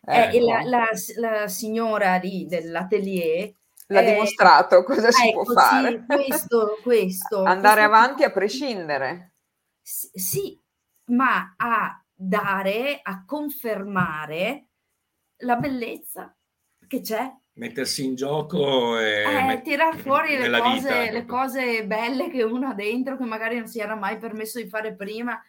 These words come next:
Speaker 2: Cioè, questo
Speaker 1: Certo.
Speaker 2: qua per me
Speaker 1: Però la devi vedere quella bellezza lì, hai
Speaker 3: La devi
Speaker 1: capito?
Speaker 3: vedere,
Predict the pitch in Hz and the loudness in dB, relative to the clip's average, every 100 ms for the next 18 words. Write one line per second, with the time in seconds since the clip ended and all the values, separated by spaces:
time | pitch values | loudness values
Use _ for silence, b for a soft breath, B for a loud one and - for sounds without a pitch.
0 | b _ 202 180 165 254 277 170 147 277 | b _ 0 2 2 -2 -4 -4 -4 -4
1 | 302 262 220 220 247 202 247 214 196 185 | -4 -4 -4 -2 6 8 8 6 2 2
2 | 185 208 180 160 180 156 156 151 156 - | 2 4 4 2 0 0 -2 -2 -4 -4
3 | 165 151 139 123 120 120 127 151 | -6 -2 -2 0 0 2 6 8